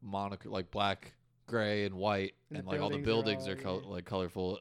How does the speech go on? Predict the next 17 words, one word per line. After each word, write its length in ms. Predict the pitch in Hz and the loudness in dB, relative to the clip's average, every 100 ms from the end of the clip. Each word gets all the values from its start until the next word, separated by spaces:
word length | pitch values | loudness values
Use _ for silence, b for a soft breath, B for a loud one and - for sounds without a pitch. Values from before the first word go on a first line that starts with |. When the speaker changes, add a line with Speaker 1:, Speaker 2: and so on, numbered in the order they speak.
| - | -8
Speaker 1:
and 140 | 101 95 | -6 -4
everything. 480 | 95 92 101 92 101 | -2 -4 -4 -6 -4
Yeah, 240 | 98 82 - _ _ _ - | -6 -6 -10 _ _ _ -16
it's 100 | 90 | -8
completely 480 | 110 87 120 98 98 | -8 0 2 2 2
the 100 | 98 | 2
opposite 440 | 92 - 101 90 | 2 0 -8 -12
in, 60 | 92 | -12
like, 320 | 90 87 - _ _ - | -14 -16 -18 _ _ -20
of 100 | - - | -18 -8
our 280 | - 98 95 | 0 2 0
world. 300 | 87 85 87 - _ - | -4 -8 -10 -14 _ -16
Speaker 2:
Yeah. 200 | 131 - - _ | -16 -16 -20 _
Speaker 1:
Damn, 340 | 127 127 98 143 _ _ _ _ | 2 2 0 -8 _ _ _ _
Sam 240 | - 147 120 | -4 -2 2
Raimi, 320 | 110 92 82 | 2 2 -2
dude, 220 | 82 | -14